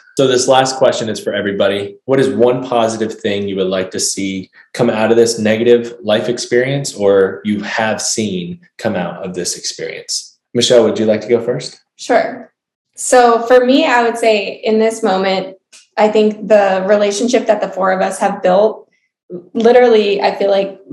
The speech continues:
Speaker 2: due to this, I know it's also 'cause you and Alex work together, and then just the opportunity now that we're having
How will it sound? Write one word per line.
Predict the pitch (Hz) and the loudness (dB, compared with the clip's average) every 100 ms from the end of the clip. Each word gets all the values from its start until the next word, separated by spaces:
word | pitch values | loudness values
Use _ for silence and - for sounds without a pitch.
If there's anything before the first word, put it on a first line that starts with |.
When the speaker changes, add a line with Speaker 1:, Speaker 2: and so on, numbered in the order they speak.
| - - | -12 0
Speaker 2:
due | 220 226 226 | 4 4 2
to | - 214 202 208 220 214 | 0 0 2 4 4 2
this, | 202 196 262 269 | 0 2 2 2
I | |
know | 214 196 | 0 0
it's | 185 180 | -2 0
also | 185 185 185 | -2 0 -2
'cause | 190 190 | -2 -4
you | 190 | -4
and | 180 | -4
Alex | 185 190 - | -4 -6 -2
work | 226 220 | -2 0
together, | 220 190 185 185 | -2 0 0 2
and | 226 233 | 2 4
then | 220 | 4
just | 226 220 | 2 2
the | 269 208 | 2 4
opportunity | 208 220 214 214 208 196 196 190 | 2 2 0 0 0 0 -2 -2
now | 190 185 202 214 | -2 0 2 2
that | 214 190 | 2 0
we're | 196 | -2
having | 214 190 185 190 | -2 -4 -4 -6